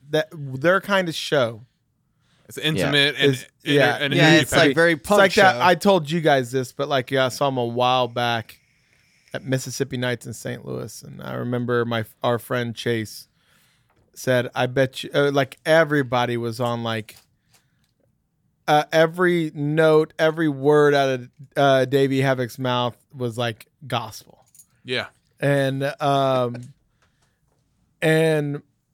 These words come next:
Speaker 1: Chase goes, "I bet you if that m-," he's like, "I'm a little nervous 'cause I bet you if that man said to kill this person, everyone would be like, 'Okay.'" And that
Speaker 3: <laughs>
Speaker 1: we would watch a murder happen and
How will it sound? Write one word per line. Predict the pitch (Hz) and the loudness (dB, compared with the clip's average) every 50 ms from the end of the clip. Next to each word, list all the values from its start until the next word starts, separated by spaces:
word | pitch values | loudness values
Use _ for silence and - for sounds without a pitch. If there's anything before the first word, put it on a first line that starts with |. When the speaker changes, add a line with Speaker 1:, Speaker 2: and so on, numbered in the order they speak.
| - - | -12 -4
Speaker 1:
Chase | - - 160 156 147 - | 2 4 4 4 4 2
goes, | - - 147 139 135 131 123 - - - _ _ _ _ _ _ _ _ _ _ _ _ _ _ | 0 2 2 2 2 0 -2 -6 -14 -18 _ _ _ _ _ _ _ _ _ _ _ _ _ _
"I | - 147 175 190 | 0 0 0 0
bet | 175 147 143 160 156 135 - | 0 0 2 2 2 0 -2
you | 135 117 117 113 | -4 -4 -2 -4
if | 110 107 _ | -4 -4 _
that | 127 131 131 - | -2 -2 -2 -2
m-," | 135 135 - - | -8 -12 -4 -2
he's | 143 160 165 151 143 | 0 0 0 0 0
like, | 147 123 143 | -2 -2 0
"I'm | 147 165 | -2 0
a | 175 | 0
little | 160 139 131 | 0 0 0
nervous | 127 131 131 135 127 113 120 117 113 - | 0 0 0 0 0 -2 -6 -10 -10 -10
'cause | - 131 120 131 | -10 -8 -4 -4
I | 139 147 147 _ _ - | -4 -4 -6 _ _ -2
bet | 147 151 151 147 | 0 0 0 0
you | 143 135 131 | 0 -2 -2
if | 120 - - | -2 -2 -2
that | 127 131 131 131 | -2 -2 -2 -2
man | 135 131 127 123 123 123 | -4 -4 -2 -2 -4 -4
said | - - 127 120 | -6 -6 -6 -6
to | 120 117 | -8 -12
kill | - - - 127 123 131 | -14 -6 -4 -2 -2 -2
this | 127 127 127 127 131 - | -4 -4 -6 -6 -6 -8
person, | - - - 131 123 120 - - 113 101 - 127 - _ _ _ _ _ _ _ _ _ _ _ _ _ _ _ | -10 -6 -4 -4 -4 -4 -8 -12 -16 -16 -18 -20 -20 _ _ _ _ _ _ _ _ _ _ _ _ _ _ _
everyone | 131 135 131 131 127 127 | 2 2 4 2 0 0
would | 123 113 | 0 -2
be | 120 | -2
like, | 113 107 107 - - _ _ _ - | -2 -4 -4 -8 -16 _ _ _ -8
'Okay.'" | 113 110 - - 110 95 95 - _ _ _ _ | -8 -6 -6 -8 -8 -10 -10 -16 _ _ _ _
And | - 135 139 135 | -2 -2 0 0
that | 135 135 135 - - 156 | 0 0 0 -2 -6 -6
Speaker 3:
<laughs> | - 175 151 | -4 -2 2
Speaker 1:
we | - 180 156 | 4 4 4
would | 156 160 147 | 4 2 2
watch | 135 139 139 139 135 - | 2 2 2 0 0 -2
a | 143 | -4
murder | 135 135 135 135 131 135 131 | -4 -2 -2 0 0 0 0
happen | 131 131 127 127 - 156 156 156 151 - _ _ _ _ _ _ | 0 0 -2 -2 -4 -6 -6 -6 -8 -14 _ _ _ _ _ _
and | 131 135 | -8 -8